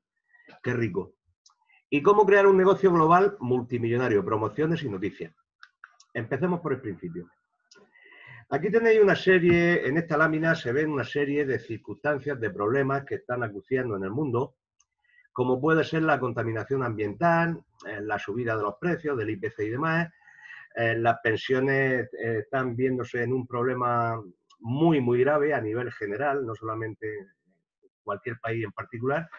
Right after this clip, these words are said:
es una, una norma, una regla general.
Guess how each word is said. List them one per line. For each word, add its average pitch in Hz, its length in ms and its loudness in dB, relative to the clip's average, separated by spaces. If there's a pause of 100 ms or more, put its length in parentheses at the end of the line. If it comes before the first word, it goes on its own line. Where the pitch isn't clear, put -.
(320)
es 127 120 -4
una, 120 440 0 (380)
una 113 180 -4
norma, 117 440 -2
una 101 240 -4
regla 117 260 -4
general. 151 540 -4